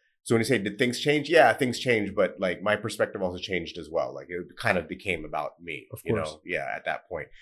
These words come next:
Speaker 1: And I think also, uh, that's where, like, maybe I get a lot of flack,
Speaker 2: Yes.
Speaker 1: right? You know? It's like,
Speaker 2: Correct.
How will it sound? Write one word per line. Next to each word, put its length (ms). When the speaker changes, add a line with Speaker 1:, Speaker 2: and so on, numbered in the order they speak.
Speaker 1:
And 100
I 60
think 180
also, 360
uh, 520
that's 220
where, 140
like, 260
maybe 240
I 80
get 200
a 20
lot 160
of 60
flack, 360
Speaker 2:
Yes. 200
Speaker 1:
right? 320
You 100
know? 320
It's 100
like, 140
Speaker 2:
Correct. 20